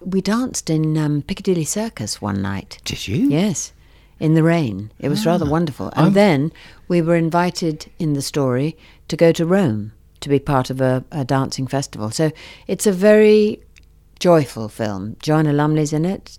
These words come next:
Speaker 1: Timothy Spall's in it. So, uh, I think you'd enjoy it,
Speaker 2: I
Speaker 1: actually.
Speaker 2: would do.
Speaker 1: It's a very uplifting film. And you mentioned Elkie Brooks, um, a minute ago, coming to the Isle of Wight. She, I think I'm right in saying, um, sang the beautiful theme tune at the
Speaker 2: Wow.
Speaker 1: end,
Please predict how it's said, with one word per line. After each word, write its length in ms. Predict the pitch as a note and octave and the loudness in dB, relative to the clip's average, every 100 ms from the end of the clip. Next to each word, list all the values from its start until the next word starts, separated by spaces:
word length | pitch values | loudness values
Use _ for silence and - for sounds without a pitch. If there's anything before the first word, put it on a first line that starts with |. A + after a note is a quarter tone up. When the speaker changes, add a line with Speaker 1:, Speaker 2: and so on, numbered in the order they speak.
| - | -10
Speaker 1:
Timothy 320 | D#3+ D3 C#3 | -4 -4 -4
Spall's 460 | - - C#3 C#3+ D3 | -6 -4 -2 -2 -2
in 140 | D3+ | -2
it. 120 | E3 - - | -2 -6 -10
So, 360 | - E3+ E3 D#3+ | -2 2 2 2
uh, 180 | E3 - | -2 -2
I 80 | G3 | -2
think 260 | C#4+ - A#3 | -2 -4 -2
you'd 140 | G#3+ | 0
enjoy 340 | G#3 G3 E3+ | 2 2 2
it, 100 | A#2+ | 0
Speaker 2:
I 40 | G#2 | -2
Speaker 1:
actually. 220 | A2+ G#2+ | -4 0
Speaker 2:
would 160 | F3 - | 0 0
do. 80 | - | -2
Speaker 1:
It's 160 | E2 | -2
a 60 | F3+ - | -4 -6
very 460 | F#3+ G3+ G#3 G#3+ - | -2 2 4 2 -2
uplifting 720 | E3 - E3 - - G2+ G2+ | -6 -4 -4 -4 -8 -8 -6
film. 300 | A2 G2 G2 - - - - | -6 -6 -8 -14 -20 -18 -4
And 280 | F3 D#3+ D#3 | 0 0 -2
you 180 | - E3+ | -2 2
mentioned 440 | F3 G3+ - E3 - | 2 2 0 -2 0
Elkie 300 | D3 - C#3 | -2 -2 0
Brooks, 400 | C#3+ - - - - | 0 0 -6 -10 -4
um, 180 | B2+ | -4
a 60 | G#2 | -2
minute 360 | C3+ B2+ A#2 A#2+ | -2 -2 -2 -6
ago, 220 | A2+ A2+ | -6 -6
coming 260 | - A#2+ A#2 | -6 -6 -4
to 80 | - | -4
the 80 | |
Isle 140 | A#2+ A2+ | -4 -4
of 40 | |
Wight. 240 | A#2+ C3 - - - - | -4 -6 -8 -20 -20 -18
She, 400 | - - A3+ A3 - | -8 0 2 2 -2
I 140 | D3+ | -4
think 560 | - - - C4 A3 C3 | -4 -12 -2 2 2 0
I'm 180 | A2+ A#2 | -2 -2
right 220 | G#2+ A2 | -4 -4
in 100 | A2+ | -6
saying, 380 | - A#2 B2+ D3 - - - | -4 -4 -4 -6 -16 -20 -10
um, 360 | D3 C#3+ C#3+ - | -2 0 -2 -2
sang 540 | - D#3+ D3+ D3+ D#3+ | -2 0 0 -2 -4
the 180 | - D3 | -8 -8
beautiful 500 | D#3 D#3 E3 - D3 | -2 -2 -4 -8 -8
theme 320 | - D#3+ C#3+ | -4 -2 -2
tune 360 | B2+ A2 G#2 G#2 G2 | -2 -6 -6 -6 -8
at 100 | A2+ | -4
the 120 | C3 | 0
Speaker 2:
Wow. 80 | B2+ | 0
Speaker 1:
end, 340 | A#2 A2 | -2 -4